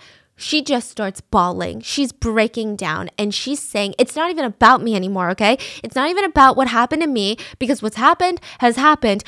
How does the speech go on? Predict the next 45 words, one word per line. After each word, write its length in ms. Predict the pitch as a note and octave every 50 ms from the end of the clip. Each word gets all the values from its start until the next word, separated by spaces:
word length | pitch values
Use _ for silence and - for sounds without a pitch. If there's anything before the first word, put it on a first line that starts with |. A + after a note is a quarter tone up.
| - - -
but 100 | - A#3+
that 200 | A#3 C#4+ E4+ D4
man 180 | D4+ D#4 D#4 C#4+
could 160 | D4+ A#3 -
still 220 | - - C4 C4+
be 120 | C4 C#4 B3+
out 160 | B3 B3 -
there 140 | A3 G3+ G#3+
hurting 420 | - - B3 B3+ C4 C4+ A#3+ B3
kids. 240 | - B3+ B3+ G#3+ -
Like, 140 | G#3 G#3 A3+
you 100 | C#4 F4
don't 160 | G#4+ A#4 G#4
even 220 | F#4+ D#4 C#4 A#3+
know 180 | A#3 C4 C#4+ D4
how 300 | B3 - - C4 C#4 C#4+
many 260 | C#4+ D4 C#4 C4 B3+
kids 380 | _ - - C#4 C4+ A#3+ - -
he 160 | - B3 A3
could 160 | - C4 A#3
have 100 | A3 G#3+
hurt 260 | - A#3+ A#3 G#3+ -
since 300 | - - - F4 F4+ E4+
he 120 | - C#4 A#3+
hurt 260 | A3 A3 G3+ - -
me. 120 | F#3+ F3
It's 120 | A3+ B3 -
been 180 | - E4+ D4+ - -
eighteen 460 | - D#4 D#4 - - D#4+ C4+ C4 B3
years. 480 | A#3 B3 A#3+ G3+ - - - - - _ _ _ _ _ _ _ _ _ _ _ _ _ _ _ -
I 120 | - C#4+
mean, 100 | D#4 E4
it's 140 | D#4 C#4 -
likely 400 | D4 C#4 D4 E4 E4+ - C4+ C4
I'm 120 | C4 B3+
not 240 | B3+ C4+ C#4+ D4+ C4+
the 60 | -
last 380 | A#3+ A3+ A#3 A#3+ C4+ C4+ - -
or 80 | A#3+ A3+
the 120 | A3+ A3
only 220 | A3 A#3 A#3 G#3+
one." 400 | G3+ G#3 A#3 A#3+ G#3 - - A#3+ - _ _ _ _ _ _ _ _ _ _ _ _ _ _ _ _ _ _ _ _ _
Detective 480 | - A3 G#3+ - A#3 - - C#4 C4 -
Cromie 400 | - - A3 G3+ G3 G3+ G#3 A3
sat 580 | - - - G3 G3 - - - - - -